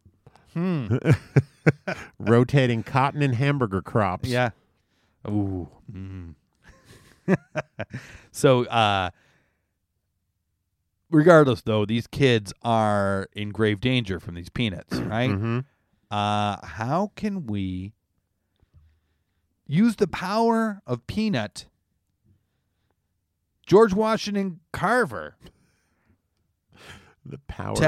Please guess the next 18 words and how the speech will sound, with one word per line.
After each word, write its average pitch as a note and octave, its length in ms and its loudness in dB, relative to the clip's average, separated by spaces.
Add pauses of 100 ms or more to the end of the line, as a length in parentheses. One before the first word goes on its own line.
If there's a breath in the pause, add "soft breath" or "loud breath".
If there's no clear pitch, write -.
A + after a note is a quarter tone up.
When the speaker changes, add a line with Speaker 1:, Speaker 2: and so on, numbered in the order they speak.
Speaker 2:
of F#2 60 -4
Speaker 1:
help G#3 300 0
Speaker 2:
Peanut. A2 220 -2
Speaker 1:
the D2+ 80 -4
kids, F2+ 560 -6 (520)
to D#3+ 140 4
put G#3+ 340 -2
his G#3 540 -2
name C3 400 -4
back C#3+ 400 -4
in D#3 100 -2
the C#3 100 -4
spotlight G2+ 800 -4
where G2+ 180 -2
it G2 80 -6
deserves F#2 460 -8
to - 100 -12
be, G#2 440 -12